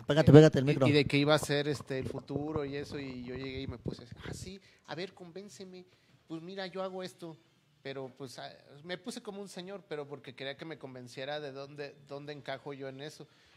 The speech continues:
Speaker 2: Y atra-, desde Año Nuevo hasta acá, mes y medio que lleva el año, he estado investigando cómo,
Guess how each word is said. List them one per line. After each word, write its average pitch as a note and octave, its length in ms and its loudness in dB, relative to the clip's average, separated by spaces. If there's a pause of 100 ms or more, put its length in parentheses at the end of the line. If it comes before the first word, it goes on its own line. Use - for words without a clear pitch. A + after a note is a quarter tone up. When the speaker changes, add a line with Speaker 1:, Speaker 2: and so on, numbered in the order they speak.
(120)
Speaker 2:
Y D3+ 180 -2
atra-, E3+ 340 -2
desde E3 320 -6
Año A3 160 -4
Nuevo A3 300 -6
hasta F#3+ 220 -8
acá, E3 520 -10
mes D#3 320 -14
y F3+ 60 -14
medio F3+ 460 -12
que C#3+ 140 -18 (120)
lleva D3+ 220 -10
el D3+ 100 -10
año, D#3+ 200 -12
he D#3+ 60 -12
estado D#3 280 -10
investigando D3 720 -12 (520)
cómo, C3+ 180 -16